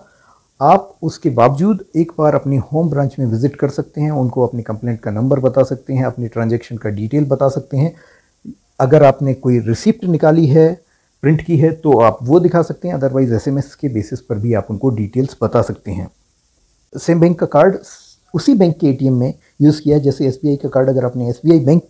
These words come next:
के ही एटीएम में यूज़ किया है तो ऐसी condition में dispute को solve होने में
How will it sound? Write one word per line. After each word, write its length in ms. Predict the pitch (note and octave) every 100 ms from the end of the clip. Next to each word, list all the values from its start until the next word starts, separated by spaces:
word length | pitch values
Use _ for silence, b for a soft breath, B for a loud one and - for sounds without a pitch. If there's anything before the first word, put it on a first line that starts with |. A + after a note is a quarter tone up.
| F#3+
के 60 |
ही 200 | D#3+ G#3 - B B D3
एटीएम 300 | C3+ D#3+ D#3+
में 120 | D3+
यूज़ 300 | C3+ F#3 -
किया 220 | D#3+ D#3
है 160 | D#3+ F3+
तो 180 | D3 B2
ऐसी 300 | D3 - F#3+
condition 460 | D#3 D3 D3 E3
में 280 | D3+ D3+ C#3
dispute 540 | A#2 C3 _ F3+ G3 - - _
को 180 | E3+ E3+
solve 340 | E3+ D3+ D#3
होने 200 | C3+ C#3
में 160 | C#3+